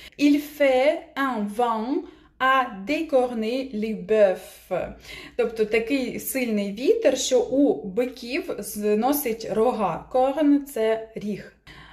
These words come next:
Для того, щоб сказати, що хтось вітає в хмарах, французи теж мають такий вираз.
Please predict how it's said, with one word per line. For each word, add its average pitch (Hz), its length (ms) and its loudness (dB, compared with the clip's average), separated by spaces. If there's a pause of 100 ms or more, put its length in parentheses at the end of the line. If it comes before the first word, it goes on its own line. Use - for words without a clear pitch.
(140)
Для 214 120 2
того, 440 260 6
щоб 370 180 0
сказати, 277 520 -2
що - 160 -10
хтось 285 380 -2
вітає 226 720 0
в 202 180 0
хмарах, 403 640 -4 (380)
французи 440 400 0
теж 208 260 2
мають 254 360 -2
такий 208 360 -6
вираз. 190 720 -6